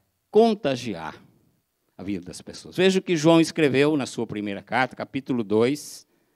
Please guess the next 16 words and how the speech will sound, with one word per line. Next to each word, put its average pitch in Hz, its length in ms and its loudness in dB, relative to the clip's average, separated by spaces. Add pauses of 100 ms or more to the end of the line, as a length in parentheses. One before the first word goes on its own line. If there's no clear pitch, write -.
verso 104 280 -4
vinte 160 200 0
e - 40 -14
sete. - 680 -2 (760)
"Quanto 233 320 6
a 202 40 8
vós 143 320 4
outros, 180 720 4
a 123 80 -2
unção 143 580 4
que 151 140 -2
dele 127 240 0
recebestes 104 1040 -6 (320)
permanece 139 540 0
em 160 60 2
vós, - 640 -4